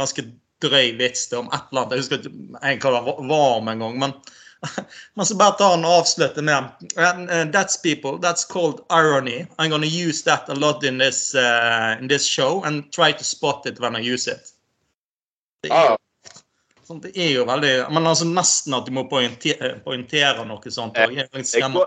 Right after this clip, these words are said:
Speaker 2: det, det går feil vei med toleranse og den intellek-, int-, den intellektuelle, litt smarte humoren som har en dobbel bunn.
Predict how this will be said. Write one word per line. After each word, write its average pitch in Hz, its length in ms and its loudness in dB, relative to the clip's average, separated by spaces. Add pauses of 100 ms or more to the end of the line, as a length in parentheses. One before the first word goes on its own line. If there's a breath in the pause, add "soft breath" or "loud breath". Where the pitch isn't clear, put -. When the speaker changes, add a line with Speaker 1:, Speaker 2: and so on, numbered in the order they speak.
Speaker 2:
det, 143 100 0 (840)
det 127 80 -4
går 170 180 6
feil 131 440 2
vei 131 280 4
med 107 360 0
toleranse 113 720 0
og 90 340 0 (440)
den 127 120 -2
intellek-, 135 560 2
int-, 143 380 -6
den 131 200 4
intellektuelle, 135 840 2
litt 117 160 0
smarte 123 760 0
humoren 107 420 -2
som 107 140 -2
har 110 140 6
en 98 120 -6
dobbel 101 320 2
bunn. 92 280 0